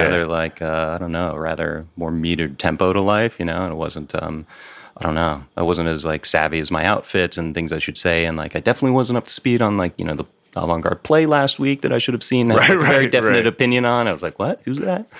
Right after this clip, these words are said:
Speaker 1: Uh, and so I still remember that dinner party where I was just like, "Oh, yeah, I'm sorry, you know, I heard," you know, and I just, like, you know, was kind of silent the rest of the night because of my plan, uh, my plans, therefore, would just been like, "Yeah,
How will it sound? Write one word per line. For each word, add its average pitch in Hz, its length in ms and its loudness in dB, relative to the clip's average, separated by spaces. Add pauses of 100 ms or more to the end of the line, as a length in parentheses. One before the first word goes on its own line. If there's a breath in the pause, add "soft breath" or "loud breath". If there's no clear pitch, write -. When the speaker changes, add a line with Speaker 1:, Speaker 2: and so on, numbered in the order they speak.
(440 loud breath)
Speaker 1:
Uh, 95 580 4 (300)
and 127 120 4
so 117 100 4
I 104 60 6
still 104 160 2
remember 92 240 2
that 82 140 2
dinner 95 180 2
party 78 240 0
where 78 60 -4
I - 20 -4
was 76 80 -8
just 78 160 -12
like, - 100 -14
"Oh, 80 140 -6
yeah, 76 340 -6
I'm 78 100 -8
sorry, 76 340 -6
you 76 60 -8
know, 76 80 -6
I 73 120 -8
heard," 76 340 -6 (580 loud breath)
you 82 120 -2
know, 80 120 0
and 80 180 0
I 85 120 2
just, 78 320 -6
like, 82 160 -2 (100)
you 85 80 -2
know, 82 40 -2
was 80 100 -6
kind 80 160 -6
of 76 60 -6
silent 78 340 -2
the 80 80 -6
rest 80 220 -2
of 82 40 -6
the 78 80 -4
night 82 200 -2
because 85 240 -8
of 85 160 -8
my 82 120 -2
plan, 87 600 -2
uh, 85 360 -6 (760 loud breath)
my 101 100 2
plans, 117 360 4
therefore, 117 400 4
would 90 100 2
just 87 140 -4
been 90 120 0
like, 87 140 -2
"Yeah, 143 220 2